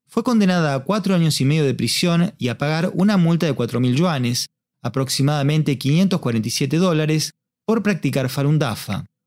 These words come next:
una disciplina espiritual que ha sido perseguida por el régimen comunista chino desde mil novecientos noventa y nueve. La condena de la señora Li Beifang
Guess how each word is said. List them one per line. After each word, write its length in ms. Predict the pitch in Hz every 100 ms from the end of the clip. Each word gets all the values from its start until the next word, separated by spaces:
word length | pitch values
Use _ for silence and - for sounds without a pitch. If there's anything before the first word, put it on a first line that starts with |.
| _ _ _
una 140 | 131
disciplina 560 | 123 120 131 185 196 151
espiritual 640 | 131 170 131 147 175 175
que 80 | 170
ha 60 | 170
sido 280 | 175 156 -
perseguida 540 | 214 - 175 180 185
por 100 | 143
el 60 | 120
régimen 420 | 180 180 185 135
comunista 540 | 127 123 151 156 139
chino 460 | - 160 156 156 156 _ _
desde 260 | 185 214 220
mil 160 | 175 196
novecientos 540 | 202 135 117 117 117
noventa 300 | 123 123 131
y 20 |
nueve. 480 | 156 120 95 98 - _ _ _ _ _ _ _ _ _ _ _ _ _ _
La 80 | 135
condena 460 | 135 139 147 190 202
de 60 |
la 100 | 135
señora 500 | 123 127 143 143 139
Li 160 | 127 123
Beifang 680 | 117 113 - 185 165 160